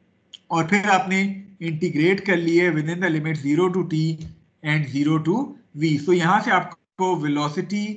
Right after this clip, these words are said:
as a function of time निकल आए। इसी velocity को जब आप दोबारा differentiate,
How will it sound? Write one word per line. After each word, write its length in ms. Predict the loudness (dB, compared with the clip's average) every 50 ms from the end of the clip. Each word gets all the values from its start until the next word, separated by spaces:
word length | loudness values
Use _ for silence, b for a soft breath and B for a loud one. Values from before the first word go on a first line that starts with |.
| -10 -16 _ _ _ _ -6
as 180 | -4 -4 -2 -2
a 80 | -2 -2 -2
function 880 | -2 -4 -4 -4 -8 -8 -8 -6 -6 -8 -10 -10 -14 -10 -8 -6 -2
of 240 | 0 0 0 0 -2 -6 -10 -14 -20 _ _ _ _ 0
time 220 | 0 0 0 -2
निकल 460 | -4 -8 -8 -10 -10 -6 -4 -4 -2 -2
आए। 320 | -2 -2 -4 -4 -6 -10 b b b b b b -4
इसी 220 | -2 0 0 2
velocity 440 | 2 4 4 4 2 0 0 -2 -2
को 100 | -2 0
जब 160 | 0 2 2
आप 440 | 4 4 2 2 -2 -10 -18 _ _ _ _ -12
दोबारा 380 | -10 -6 -2 0 2 4 4 2
differentiate, 720 | 2 0 -2 -4 -6 -4 -2 -2 -2 -2 -2 -6 -10 -12